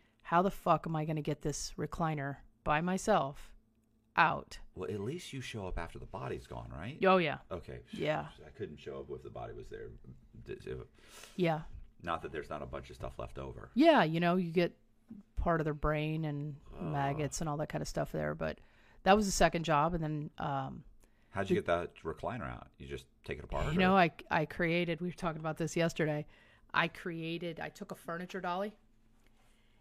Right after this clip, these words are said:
Speaker 1: and I slapped a piece of plywood on top of it, and then I put some piping around it and screwed it in, and it was like a dolly cart.
Speaker 2: Right.
Speaker 1: And I put it on there and pushed it out,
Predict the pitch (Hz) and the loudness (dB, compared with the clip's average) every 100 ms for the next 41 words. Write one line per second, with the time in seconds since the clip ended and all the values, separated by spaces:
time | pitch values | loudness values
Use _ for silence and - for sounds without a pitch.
0 | - 165 160 151 156 - - - 180 170 | -8 -2 0 -2 -4 -6 -4 -2 4 6
1 | 175 - - - - - 165 156 - - | 6 4 -10 -12 -12 -2 0 2 4 4
2 | 190 180 - - 170 165 151 - - - | 4 0 -2 -2 0 0 -2 -6 4 6
3 | 175 170 180 185 165 151 165 160 180 202 | 8 6 4 2 0 -2 -2 0 0 0
4 | - - _ - - _ - 160 160 170 | -2 -8 _ -20 -20 _ -8 -4 0 2
5 | 170 160 - 180 170 - - 165 160 151 | 2 4 6 6 6 -6 -8 -6 -6 -8
6 | 151 165 - 175 175 196 208 - - _ | -10 -12 -4 -2 0 -4 -4 -14 -20 _
7 | _ _ - 160 160 165 196 202 170 - | _ _ -8 -4 -2 0 -2 -4 -8 -10
8 | - 180 170 165 190 214 - - - - | -4 -4 -2 0 -2 -2 -10 -20 -20 -6
9 | 156 160 - 165 165 160 165 165 156 - | -4 -4 -4 -4 -2 -4 -4 -8 -8 -14
10 | - 165 170 170 - 180 226 - - - | -6 -2 -2 -4 -6 -4 -4 -6 -20 -16
11 | - 76 71 - - 160 151 170 160 160 | -6 -6 -6 -10 -8 -2 8 8 8 -2
12 | 160 151 151 165 - - 80 - | -6 -6 -8 -8 -10 -8 -8 -8